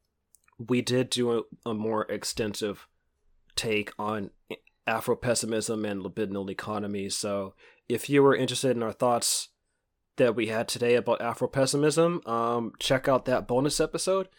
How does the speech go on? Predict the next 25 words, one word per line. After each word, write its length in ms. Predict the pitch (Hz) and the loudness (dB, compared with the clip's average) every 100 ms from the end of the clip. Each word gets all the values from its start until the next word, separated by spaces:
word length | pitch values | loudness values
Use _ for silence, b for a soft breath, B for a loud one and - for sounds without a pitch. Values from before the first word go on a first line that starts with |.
| b b b _ | b b b _
and 140 | 127 | 0
other 180 | 120 147 | 4 2
bonus 320 | 139 151 160 | 4 4 4
content. 540 | - 175 175 190 180 143 _ | 2 -2 -2 -2 -2 -6 _
Um, 420 | 120 120 113 107 - _ _ _ _ - _ | -2 0 0 -4 -10 _ _ _ _ -20 _
w 280 | - 131 131 | 2 4 6
w 260 | 131 123 120 | 4 4 4
w 420 | 123 120 120 123 | 2 2 -2 -4
dot 320 | - - - | 0 0 0
patreon 400 | 120 117 - 117 | -2 -4 0 -2
dot 240 | 107 110 - | 0 -2 -2
com 320 | 113 113 110 | -4 -4 -4
slash 560 | - 117 104 101 - 107 | -4 -2 -2 -2 -6 -6
real 240 | 107 107 | -2 -2
sankara 600 | - 98 98 - 107 110 - | -2 -8 -8 -4 -2 -2 -2
hours. 400 | 117 135 156 - | 0 0 0 -2
Again, 340 | 113 104 110 98 | -4 -2 -2 -2
that's 300 | 98 - - B B B B B _ | -4 -6 -8 B B B B B _
patreon 680 | - 151 - 160 156 151 - | 2 2 4 4 4 2 4
dot 260 | 135 131 - | 6 6 4
com 420 | 123 120 120 113 _ | 0 0 -2 -4 _
slash 640 | - - 117 117 110 - - _ 107 | -4 2 4 4 -2 -6 -10 _ -6
real 380 | 113 120 113 | 0 0 0
sankara 640 | - - 104 95 113 110 110 | -6 -6 -6 -4 0 0 0
hours. 460 | 117 117 117 - | -2 -2 -4 -4